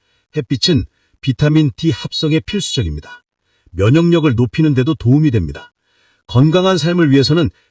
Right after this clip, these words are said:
햇빛이 잘 드는 집에 사는 것이 중요하다는 인식이 퍼지고 있습니다. 넷째는 에너지 비용입니다. 남양집은 햇빛이 잘 들어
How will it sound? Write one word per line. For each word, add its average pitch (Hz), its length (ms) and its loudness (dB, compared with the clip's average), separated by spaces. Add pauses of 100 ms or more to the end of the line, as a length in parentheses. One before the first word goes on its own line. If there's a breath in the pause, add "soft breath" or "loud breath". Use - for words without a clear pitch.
(100)
햇빛이 - 500 -4
잘 131 300 -2
드는 165 260 2
집에 135 200 2
사는 160 320 -2
것이 143 260 0
중요하다는 151 680 0
인식이 117 380 2
퍼지고 127 360 -4
있습니다. - 520 -6 (580)
넷째는 104 500 0 (240)
에너지 139 420 0
비용입니다. 139 760 -2 (460)
남양집은 156 560 0 (260)
햇빛이 165 460 -4
잘 131 260 0
들어 151 220 0